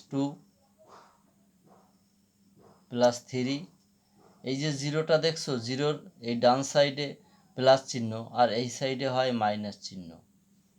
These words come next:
তাহলে প্লাস থ্রি, প্লাস ফোর, প্লাস ফাইভ, প্লাস সিক্স, প্লাস সেভেন,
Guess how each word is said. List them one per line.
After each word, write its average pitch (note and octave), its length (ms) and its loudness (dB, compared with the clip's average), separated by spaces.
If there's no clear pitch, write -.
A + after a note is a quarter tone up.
তাহলে A2+ 300 -10
প্লাস B2+ 240 2
থ্রি, B2+ 300 -4
প্লাস A#2+ 340 4
ফোর, C3 300 0
প্লাস A#2 300 0
ফাইভ, B2+ 340 2
প্লাস A#2 300 2
সিক্স, C3+ 340 0
প্লাস G#2+ 380 0
সেভেন, C3 400 -2